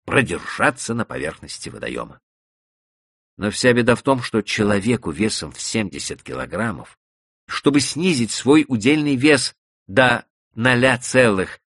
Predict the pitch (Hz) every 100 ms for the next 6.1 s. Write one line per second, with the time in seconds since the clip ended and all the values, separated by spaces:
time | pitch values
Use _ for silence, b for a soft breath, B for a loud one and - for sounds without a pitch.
0 | - 131 110 - 110 76 - - 135 147
1 | - - - _ - 78 69 67 - -
2 | - 80 73 78 65 60 _ _ _ _
3 | 160 151 170 180 220 190 196 196 190 147
4 | 139 170 175 175 175 151 - 190 180 190
5 | 151 185 175 160 175 156 123 101 82 -